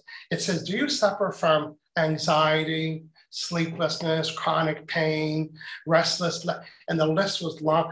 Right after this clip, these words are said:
I didn't even have to ask. They would come up and they would point and they said, "That's me. I've had sore," it was the best sign I ever had. The woman said, "I've had sore legs for eight years."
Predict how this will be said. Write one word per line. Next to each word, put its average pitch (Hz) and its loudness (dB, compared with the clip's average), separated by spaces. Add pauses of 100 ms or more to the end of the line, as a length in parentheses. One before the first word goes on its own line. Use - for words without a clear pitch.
(160)
I 214 8
didn't 247 4
even 202 8
have 196 6
to 165 0
ask. 170 6
They 190 -2
would 202 -2
come 165 0
up 185 4
and 185 4
they 180 2
would 190 2
point 220 6
and 160 -4
they 160 -4
said, 160 -6 (300)
"That's 175 4
me. 190 4 (200)
I've 180 2
had 160 0
sore," 202 6
it - -16
was 160 -4
the 127 -10
best - -2
sign 156 0
I 147 -2
ever 147 2
had. 147 -2
The 139 -12 (240)
woman 156 0
said, 160 -4 (300)
"I've 160 -2
had 160 0
sore 180 0
legs 175 0
for 143 -10
eight 175 -4
years." 165 -4